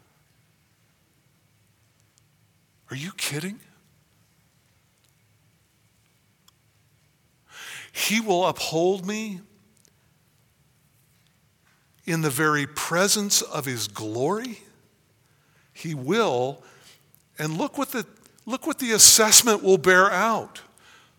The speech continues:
Brother, sister, you will be blameless. And there will be what? Great joy.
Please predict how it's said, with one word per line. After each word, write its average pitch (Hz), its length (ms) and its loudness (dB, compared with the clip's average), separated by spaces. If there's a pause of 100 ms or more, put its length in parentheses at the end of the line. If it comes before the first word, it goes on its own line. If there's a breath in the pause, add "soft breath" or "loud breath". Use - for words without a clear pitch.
(180 soft breath)
Brother, 202 400 2
sister, 220 460 4
you 185 240 -2
will 269 140 -2
be 226 160 0
blameless. 202 1200 0 (880 soft breath)
And 190 180 0
there 226 160 8
will 240 140 0
be 233 140 0
what? 226 480 0 (420 soft breath)
Great 240 400 2
joy. 240 500 2